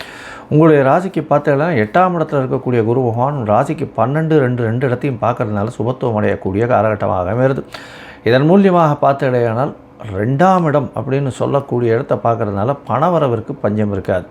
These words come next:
அதனால பணவரவு எப்பொழுதுமே வந்து நல்லபடியாக இருக்கக்கூடிய காலகட்டமாக இந்த துலா ராசிக்காரர்களுக்கு இருக்கும். வரவுக்கு ஏற்ற செலவு, செலவுகள் கொஞ்சம் அதிகமாகவே இருக்கும். ஏன்னா,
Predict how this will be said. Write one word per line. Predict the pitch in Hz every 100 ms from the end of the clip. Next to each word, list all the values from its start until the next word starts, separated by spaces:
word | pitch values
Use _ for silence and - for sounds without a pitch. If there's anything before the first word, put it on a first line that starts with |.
| - - - - - - - - - -
அதனால | 120 143 165
பணவரவு | 185 120 131 175 160 170
எப்பொழுதுமே | 135 104 165 160 156 156 165
வந்து | 139 147
நல்லபடியாக | 123 127 143 131 131 131
இருக்கக்கூடிய | 131 127 143 113 113 131
காலகட்டமாக | 127 117 120 110 101 104 143
இந்த | 123
துலா | 104 113
ராசிக்காரர்களுக்கு | 117 113 107 104 101 95 98 95 -
இருக்கும். | 101 131 151 147 90
வரவுக்கு | 120 135 139 139 143 135
ஏற்ற | 117 135 143 156
செலவு, | 156 120 123 143 160 -
செலவுகள் | - 113 131 143 135
கொஞ்சம் | 123 120 131 117
அதிகமாகவே | 110 139 151 147 135 143 139
இருக்கும். | 120 113
ஏன்னா, | 110